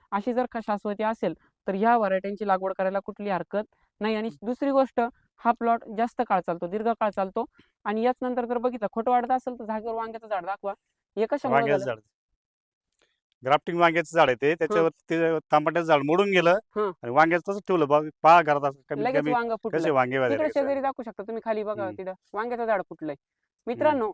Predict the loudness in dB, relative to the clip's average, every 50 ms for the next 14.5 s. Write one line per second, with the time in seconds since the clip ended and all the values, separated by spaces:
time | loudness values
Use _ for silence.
0 | -8 _ -2 2 2 2 4 2 0 0 0 -2 -2 -4 -4 -2 -2 -2 -2 -2
1 | -2 -2 -2 -2 -2 -2 -4 -4 -6 -2 -2 0 0 0 0 -2 -4 -4 -4 -2
2 | -2 -2 0 0 0 -2 -2 -4 -4 -2 -2 0 0 0 0 -2 -2 -2 -2 -2
3 | -4 -6 -6 -6 -4 -4 -2 -2 -2 -2 -4 _ _ _ _ _ -6 -2 0 0
4 | 0 -2 -4 -6 -6 -6 -6 -4 -4 -4 -6 -6 -6 -8 -8 -8 -8 -8 -10 -10
5 | _ _ -4 -4 -2 -2 -4 -8 -8 -12 -18 -20 _ _ -6 -4 -2 -2 0 -2
6 | -2 -4 -6 -10 -12 -12 -14 -14 -18 _ _ -4 -2 -2 0 0 -2 -2 -4 -4
7 | -6 -4 -4 -4 -4 -4 -4 -4 -6 -6 -6 -6 -4 -4 -4 -2 -4 -4 -2 -4
8 | -6 -6 -4 -4 -4 -4 -4 -4 -6 -6 -6 -4 -6 -4 -4 -6 -6 -8 -10 -10
9 | -10 -10 -10 -10 -12 -16 _ _ _ _ -14 -6 -4 -4 -4 -4 -4 -4 -2 -2
10 | -2 -2 -4 -6 -10 _ -8 -6 -4 -4 -4 -6 -8 -12 -16 _ _ _ _ _
11 | 0 2 4 4 4 2 0 0 _ -2 -2 0 2 0 0 0 0 0 0 0
12 | 0 -2 _ _ _ _ _ _ -4 -2 -2 -2 -2 -2 -2 -2 -2 -4 -2 -2
13 | 0 0 0 0 -4 -4 -6 -10 _ _ _ _ -8 -6 -2 -2 -2 0 -2 -2
14 | 0 0 0 0 0 -2 -4 -4 -6